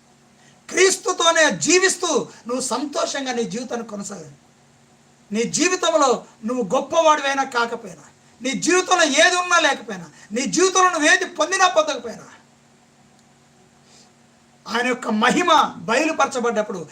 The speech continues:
ఆయన మహిమలో ఆనందముతో, మహానందముతో ఆయన రాజ్యములో నేను ఉంటా అని నిరీక్షణ కలిగిన వాడవి సంతోషంగా క్రీస్తును వెంబడించాలి. కానీ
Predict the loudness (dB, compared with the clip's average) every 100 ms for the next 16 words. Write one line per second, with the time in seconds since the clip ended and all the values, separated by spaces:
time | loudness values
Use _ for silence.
0 | -16 -2 0 2 2 2 4 4 4 2
1 | -2 -8 2 4 6 4 2 0 2 0
2 | 4 4 6 4 4 2 0 2 2 2
3 | -4 -14 _ _ _ _ _ -2 0 4
4 | 2 2 -2 0 0 0 -2 -6 0 2
5 | 2 0 -8 -14 _ _ _ _ _ _
6 | _ _ _ _ _ _ _ _ _ _
7 | _ _ -12 -4 -4 -2 0 0 0 0
8 | -2 0 2 0 -2 -10 -18 -10 -4 -2
9 | -2 2 2 2 0 0 0 -2 -6 _
10 | -10 -4 -4 -4 -6 -4 -4 0 -2 -2
11 | -4 -4 -4 -8 -10 -10